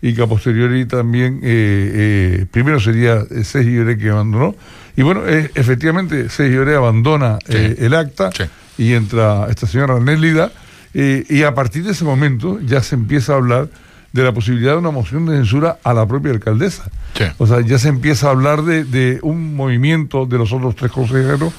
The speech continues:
Speaker 2: Claro.
Speaker 1: concejales para poder propiciar la entrada de otros tres nuevos. Aquellos tres vendrían para el Cabildo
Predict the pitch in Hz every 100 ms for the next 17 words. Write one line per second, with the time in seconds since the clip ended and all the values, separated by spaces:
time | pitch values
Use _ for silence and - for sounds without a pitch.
0 | - 95 85 123 151 127 135 143 160 -
1 | 170 165 151 135 135 147 151 147 123 160
2 | 127 104 139 139 131 143 127 160 156 175
3 | 170 190 185 - 113 143 135 - 151 120
4 | 117 135 120 110 147 170 180 170